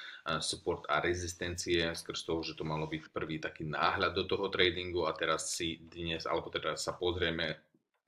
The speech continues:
na moving average, ktoré sú veľmi dôležitým indikátorom, ktorý by ste mali mať na každom jednom svojom čarte, či už využívate stratégiu, alebo teda idete podľa rôznych stratégií, či už macd, R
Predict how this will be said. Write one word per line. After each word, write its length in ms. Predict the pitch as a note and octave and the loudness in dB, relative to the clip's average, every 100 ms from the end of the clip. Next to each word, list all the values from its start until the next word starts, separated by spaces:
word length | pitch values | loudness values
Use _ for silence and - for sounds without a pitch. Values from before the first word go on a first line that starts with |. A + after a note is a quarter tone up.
| A#2 | 2
na 160 | G2+ | 2
moving 480 | F2+ G2 G2+ F2 E2 | 2 2 2 0 0
average, 640 | - A#2 A#2+ B2 - - | 8 10 10 10 8 2
ktoré 240 | - E2+ - | 0 0 0
sú 320 | - F2+ E2+ D#2+ D#2 | 0 0 0 0 6
veľmi 720 | F#2+ G2 F#2+ F#2 F#2 F2+ D#2+ | 8 8 4 4 4 2 0
dôležitým 800 | E2 F#2+ G2 F#2+ F#2+ F#2 F2 E2+ | 2 4 4 2 0 -2 -4 -2
indikátorom, 720 | F#2+ F#2+ F#2 F2+ - F2 E2+ | -4 -2 2 2 2 -4 -6
ktorý 320 | - F#2 E2+ | -2 0 0
by 80 | F2 | -2
ste 240 | - F2 | -4 -2
mali 320 | F2 F2+ F#2 F2+ | 0 2 2 2
mať 200 | F2 E2 | 0 0
na 160 | D#2+ - | -2 2
každom 320 | E2+ F2 E2+ | 0 0 -2
jednom 240 | E2 D#2+ | -2 -4
svojom 320 | - D2+ D2 | -6 -6 -6
čarte, 400 | D#2+ C#3 C3 B2+ | 4 10 10 8
či 160 | G#2+ - | 6 4
už 240 | F#2+ F2+ | 0 -2
využívate 720 | F2 F2 E2+ F2 E2 - E2 - - - - - | -2 -2 -2 0 0 4 2 2 -12 -10 -12 -8
stratégiu, 960 | - F#2+ F#2 F2+ E2+ E2+ E2 E2 E2 - | 4 6 8 4 4 4 6 4 2 2
alebo 160 | E2 E2 | 0 0
teda 240 | E2+ E2 | 0 0
idete 320 | F2 E2 - | 0 -2 -4
podľa 400 | - E2 D#2 D#2 | -2 0 2 2
rôznych 400 | F2 E2+ E2+ D2+ | 2 0 -2 -8
stratégií, 560 | - E2+ E2+ D#2+ D#2+ D#2 | -2 -2 0 0 0 0
či 160 | G2 | 0
už 160 | F2+ F2 | -2 0
macd, 320 | F2 E2 D#2 E2 D#2 | 2 0 0 0 4
R 160 | F2+ | 4